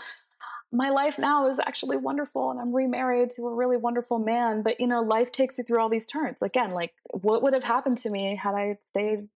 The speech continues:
in D C and gone to Georgetown? Like, it, again, that's just, you don't know. Um, when people hear my story, they tell me, "Oh, you're so strong." I've heard that so many times. "You're so strong." But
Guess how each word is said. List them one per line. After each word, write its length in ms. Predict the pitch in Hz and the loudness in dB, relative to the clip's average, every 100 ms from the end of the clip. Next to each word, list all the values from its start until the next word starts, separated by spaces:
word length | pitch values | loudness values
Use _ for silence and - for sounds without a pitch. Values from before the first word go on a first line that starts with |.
| _ _ | _ _
in 100 | 202 | -4
D 140 | 214 214 | -2 -2
C 200 | 247 220 | 0 -2
and 140 | 165 | -2
gone 160 | 180 185 | -6 -6
to 80 | |
Georgetown? 540 | 185 208 220 - 160 170 | -6 -6 -8 -8 -10 -6
Like, 200 | 170 170 | -6 -2
it, 200 | 190 - | -4 -4
again, 360 | 196 196 165 160 | -2 -2 -2 -4
that's 200 | 170 - | -6 -6
just, 260 | 190 - - | -6 -6 -6
you 80 | 190 | -4
don't 300 | 190 185 180 | -4 -4 -4
know. 340 | 180 151 - _ - - _ _ - | -4 -4 -8 _ -20 -20 _ _ -6
Um, 420 | 208 196 180 175 180 _ _ _ _ _ _ - | -4 -2 -4 -6 -10 _ _ _ _ _ _ -2
when 180 | 220 | 0
people 540 | 226 285 285 294 262 - | 2 0 2 4 2 0
hear 220 | - 240 | 0 0
my 200 | 214 175 | 0 -2
story, 720 | 160 - 208 180 - - 196 - | -2 0 2 2 -2 -6 -10 -4
they 320 | 185 175 - - | -2 0 -2 -4
tell 200 | 196 185 | -4 -2
me, 280 | 165 156 - | -6 -6 -6
"Oh, 200 | 190 - 233 | -8 -10 -10
you're 160 | 269 | -6
so 500 | 294 - 254 247 247 | -6 -6 -4 -2 -2
strong." 640 | 247 - 233 226 214 185 160 - | -2 -4 -4 -4 -6 -8 -10 -10
I've 140 | 185 | -6
heard 220 | 226 202 | -4 -4
that 160 | - - | -6 -10
so 80 | 208 | -14
many 220 | 202 - | -12 -14
times. 160 | - - _ _ _ - - _ - | -18 -20 _ _ _ -20 -20 _ -14
"You're 100 | 285 | -6
so 520 | - - 254 240 233 | -4 0 2 4 4
strong." 580 | 226 - 202 175 156 170 _ _ _ _ _ - - - | 2 0 0 0 -2 -8 _ _ _ _ _ -20 -12 -4
But 300 | 311 302 | 0 0